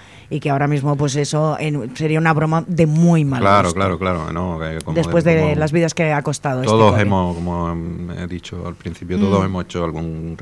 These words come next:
Speaker 2: chascarrillo, alguna
Speaker 1: Por eso.
Speaker 2: mención y demás, debido a la, a la falta de conocimiento de lo que, de lo que nos venía encima, no es, no, no es más.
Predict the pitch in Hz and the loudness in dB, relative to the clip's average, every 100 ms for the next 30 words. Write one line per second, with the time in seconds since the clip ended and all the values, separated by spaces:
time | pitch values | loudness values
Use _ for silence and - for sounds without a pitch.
0 | 80 - - 87 85 92 90 80 82 80 | -14 -14 -14 -12 -8 -6 -4 -4 -6 -4
1 | 98 190 165 156 175 - - 87 - 95 | 0 0 0 -4 -8 -10 -4 -4 -4 -4
2 | 98 101 95 104 120 90 90 90 90 87 | -2 0 2 2 2 -2 -6 -2 -2 0
3 | 87 78 - 92 78 - 73 85 85 85 | -2 -4 -4 -2 -2 -6 -10 -8 -8 -8
4 | 80 73 73 76 87 85 80 76 76 73 | -10 -10 -12 -10 -10 -8 -8 -10 -12 -12
5 | 71 80 - 85 87 90 85 85 76 71 | -14 -18 -14 -10 -8 -6 -6 -6 -8 -10
6 | 73 73 - 95 78 80 78 78 80 92 | -10 -10 -8 -8 -8 -10 -10 -10 -12 -14
7 | 92 95 80 78 | -10 -8 -8 -10